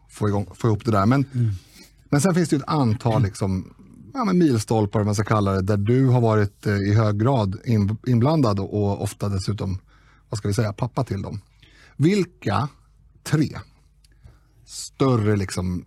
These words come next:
Speaker 1: utspel, eller vad man ska kalla det, mm, tycker du är värda att prata om? Vilka är mest lyckade eller intressanta att prata om?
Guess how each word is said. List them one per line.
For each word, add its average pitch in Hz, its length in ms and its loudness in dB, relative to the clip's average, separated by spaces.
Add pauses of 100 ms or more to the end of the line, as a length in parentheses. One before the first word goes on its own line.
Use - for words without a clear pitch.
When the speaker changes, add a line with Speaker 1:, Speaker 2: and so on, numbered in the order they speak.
Speaker 1:
utspel, 110 760 0
eller 82 280 -8
vad 92 140 -4
man 90 120 -4
ska - 140 -10
kalla 90 280 -6
det, 82 160 -10 (420)
mm, 95 260 -10 (180)
tycker 120 240 -4
du 113 420 2
är 92 40 -4
värda 92 260 -4
att 92 120 -12
prata 95 280 -8
om? 90 240 -12 (400)
Vilka 123 180 -4
är 139 220 -2
mest 147 220 -6
lyckade 151 420 -2
eller 123 480 0
intressanta 120 440 0
att 110 60 -6
prata 117 220 -8
om? 110 100 -14